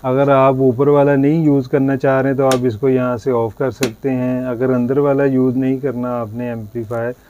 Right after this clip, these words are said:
तो इसको भी आप यहाँ से ऑफ़ कर सकते हैं। अलहदा-अलहदा इसके master हैं, Master volume जो होते हैं, ये ऊपर के लिए है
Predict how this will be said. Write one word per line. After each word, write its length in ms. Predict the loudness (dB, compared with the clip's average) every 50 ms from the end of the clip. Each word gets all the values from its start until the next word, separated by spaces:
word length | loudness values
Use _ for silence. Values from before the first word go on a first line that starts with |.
| _ _ _ _ -2
तो 100 | 0 0
इसको 280 | 0 0 -2 -4 -4 -2
भी 140 | 0 0 0
आप 180 | 0 0 -2
यहाँ 300 | -2 -4 -4 -4 -6 -6
से 180 | -4 -4 -4 -2
ऑफ़ 340 | -2 -2 -2 -4 -6 -10 -6
कर 180 | -4 -4 -4 -4
सकते 380 | -8 -14 -16 -16 _ -14 -12
हैं। 280 | -10 -10 -10 -12 -12 -16 _ _ -20 _ _ _ _ _ _ -4
अलहदा-अलहदा 800 | -2 0 4 6 6 6 6 6 4 4 4 4 2 2 4 4
इसके 320 | 2 2 0 0 0 0 2
master 500 | 2 0 0 -2 -4 -4 -4 -2 -2 -2
हैं, 160 | -4 -4 -8 -12 _ _ _ _ _ _ _ -4
Master 360 | 0 0 0 0 0 -2 -2
volume 460 | 0 2 2 0 0 0 -2 -2 -2 -4
जो 120 | -4 -4
होते 240 | -4 -6 -6 -8 -8
हैं, 240 | -8 -8 -10 -10 -12 _ -20 -20 _ _ -20 -20 _ _ _ -2
ये 80 | 2 4
ऊपर 320 | 4 4 4 2 0 0 0 0 0
के 140 | 0 2
लिए 340 | 2 2 2 2 4 6 4
है 200 | 4 4 2 -2